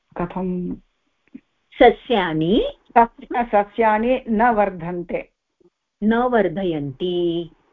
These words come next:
Speaker 1: न वर्धयन्ति, हा।
Speaker 2: सत्यं, सत्यम्, उत्तमं। हा? जलं विना कृषिकार्यं न सम्भवति। हा?
Speaker 1: हम्म।
Speaker 2: एवं सत्यं।
Speaker 1: अस्तु।
Speaker 2: सत्यं। हा,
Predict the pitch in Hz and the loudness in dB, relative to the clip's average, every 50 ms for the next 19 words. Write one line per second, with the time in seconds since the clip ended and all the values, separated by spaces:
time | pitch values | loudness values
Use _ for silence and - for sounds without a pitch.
0 | _ _ 190 190 196 190 185 190 185 175 175 170 170 - - 160 160 170 - - | _ _ -2 0 2 2 2 2 0 0 -2 -4 -6 -4 -4 -6 -8 -10 -10 -10
1 | - 170 170 165 156 156 - _ _ _ _ _ _ _ _ _ _ _ - 302 | -6 -2 -2 -2 -2 -2 -8 _ _ _ _ _ _ _ _ _ _ _ -2 -2
2 | - - - 160 - 131 - _ _ _ _ _ _ 233 - 147 - - - - | -2 -2 -4 -6 -6 -8 -12 _ _ _ _ _ _ 2 2 2 2 0 -6 -16
3 | 107 110 - - 254 - - 175 127 - - _ _ _ _ _ 254 302 453 480 | -16 -12 -4 -2 -2 0 0 -2 -4 -6 -10 _ _ _ _ _ -6 -6 -6 -8
4 | _ _ _ _ _ _ - 196 - 233 214 226 247 277 302 285 233 214 180 165 | _ _ _ _ _ _ -6 0 2 2 4 4 2 2 2 2 0 0 0 0
5 | 156 156 170 208 285 403 427 427 - _ _ _ _ 277 285 269 - 320 - - | -2 -4 -4 -2 -2 -2 -4 -4 -8 _ _ _ _ 0 0 2 2 0 0 0
6 | 233 190 170 165 165 170 175 233 330 453 453 403 - 285 247 262 269 277 285 277 | 0 -2 -2 0 0 0 0 0 0 -2 -4 -6 -6 -4 -2 0 2 2 0 0
7 | - 247 190 175 165 160 165 139 143 139 139 - 180 185 185 185 180 180 175 180 | -2 -4 -4 -2 -4 -4 -4 -4 -4 -6 -4 -2 -2 -2 0 0 -2 -2 -2 -4
8 | 175 175 - _ _ _ _ _ _ _ _ _ _ _ _ _ 294 415 539 539 | -6 -8 -14 _ _ _ _ _ _ _ _ _ _ _ _ _ -4 -4 -4 -4
9 | - _ _ _ _ _ _ _ _ _ _ _ _ - 175 156 139 - - _ | -8 _ _ _ _ _ _ _ _ _ _ _ _ -2 0 0 -2 -4 -10 _
10 | _ _ _ _ _ - 254 233 180 - 151 - - 131 - - - _ _ - | _ _ _ _ _ 4 4 4 4 0 -4 -10 -14 -12 -12 -12 -12 _ _ -20
11 | 208 - - _ - 254 - - - 131 - - 156 143 - _ - 370 415 254 | -20 -20 -18 _ -2 -2 -2 -2 -6 -16 -18 -18 -20 -20 -20 _ -8 -6 -6 -6
12 | 208 | -6